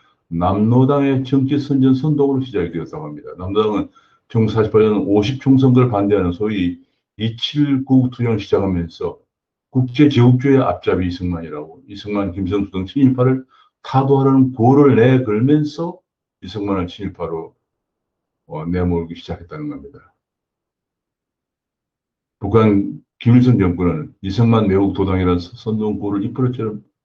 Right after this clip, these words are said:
어, 써왔고 이런 흐름이 천구백팔십 년대 좌파 진영부터, 어, 최근에 몇 년 전까지 논란을 준 백년 전쟁 영상으로까지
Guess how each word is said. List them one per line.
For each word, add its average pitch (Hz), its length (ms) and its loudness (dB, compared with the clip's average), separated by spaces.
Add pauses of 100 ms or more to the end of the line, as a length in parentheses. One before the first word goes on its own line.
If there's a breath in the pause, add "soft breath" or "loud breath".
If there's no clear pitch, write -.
(180)
어, 87 180 -6
써왔고 87 560 -6
이런 127 200 6
흐름이 143 400 4 (440)
천구백팔십 123 500 -2
년대 90 460 -2
좌파 92 380 -8
진영부터, 98 680 -6 (760)
어, 123 160 -20
최근에 123 500 4
몇 107 180 0
년 107 160 2
전까지 95 600 -2
논란을 92 440 -4
준 87 160 -6
백년 135 360 4
전쟁 110 380 -2
영상으로까지 92 760 -6